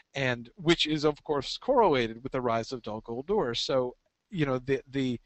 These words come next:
the correlation between the two is present, um, but not chain of command. And it will be interesting to see if they introduced that. Um, and, and I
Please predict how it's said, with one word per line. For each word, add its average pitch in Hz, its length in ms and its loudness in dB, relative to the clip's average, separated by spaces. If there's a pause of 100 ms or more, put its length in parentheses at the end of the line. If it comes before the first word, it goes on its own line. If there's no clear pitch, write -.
(140)
the 160 80 -6
correlation 175 760 4
between 110 340 -8
the 98 100 -8
two 90 260 -8 (340)
is 127 140 -8
present, 101 480 -8 (540)
um, 120 300 -2 (160)
but 151 160 0
not 170 220 0
chain 151 240 -2
of 127 80 -10
command. 139 340 -8 (1120)
And 143 380 0 (420)
it 156 180 0
will 165 200 6
be 147 180 2
interesting 123 400 -6
to 110 80 -12
see 110 380 -6 (320)
if 139 240 -10
they 110 200 -2
introduced 127 580 -6
that. 95 320 -8 (340)
Um, 127 240 -4
and, 151 240 -4 (140)
and 156 260 -4
I 151 220 -2